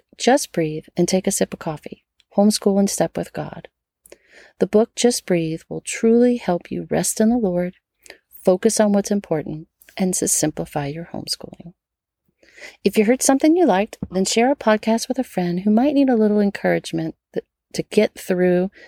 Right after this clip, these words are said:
this February wall. Or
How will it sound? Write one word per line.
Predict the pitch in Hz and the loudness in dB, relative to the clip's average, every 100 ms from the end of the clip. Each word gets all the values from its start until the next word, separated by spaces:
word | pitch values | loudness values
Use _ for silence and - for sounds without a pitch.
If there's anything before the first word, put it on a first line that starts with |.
| _ - | _ -4
this | - - | -4 -4
February | - 170 170 180 160 160 165 | 0 0 2 0 0 0 -2
wall. | 151 - - - _ _ _ - - _ - | -4 -4 -6 -10 _ _ _ -20 -20 _ 2
Or | 226 175 175 | 4 4 0